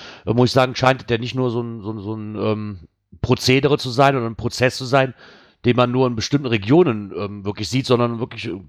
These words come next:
quasi in deutschlandweit erstmal hat das Problem, ne? Ich weiß nicht, woran das liegt. Ich hoffe nur, dass diese Dinger nicht aussterben, weil eigentlich mag ich sie doch schon ganz gerne und wäre schade, wenn die Cache-Art irgendwann mal verschwinden würde.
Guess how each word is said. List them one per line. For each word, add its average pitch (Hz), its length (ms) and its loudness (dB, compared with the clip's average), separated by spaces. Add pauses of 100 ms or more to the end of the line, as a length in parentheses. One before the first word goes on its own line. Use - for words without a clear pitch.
quasi 117 280 0
in 113 160 -4
deutschlandweit 127 640 2
erstmal 98 300 -4
hat 92 160 -4
das 90 120 -8
Problem, 90 460 -6
ne? 120 160 -8 (1080)
Ich - 100 -10
weiß - 220 0
nicht, 92 160 -6
woran 85 240 -2
das 82 140 -4
liegt. 85 180 -8
Ich - 120 0
hoffe 131 220 4
nur, 139 160 2
dass - 80 -10
diese 113 220 -8
Dinger 117 180 -2
nicht 110 180 -4
aussterben, 87 520 -4
weil - 80 -8
eigentlich 113 320 0
mag 120 220 0
ich 107 60 -6
sie 113 80 -2
doch 104 120 0
schon 104 180 -8
ganz 101 240 -2
gerne 107 260 2
und 87 140 -6
wäre 98 80 2
schade, 104 320 2
wenn 92 120 -4
die 98 100 -6
Cache-Art - 500 0
irgendwann 117 280 2
mal 101 100 2
verschwinden 95 560 -4
würde. 82 260 -2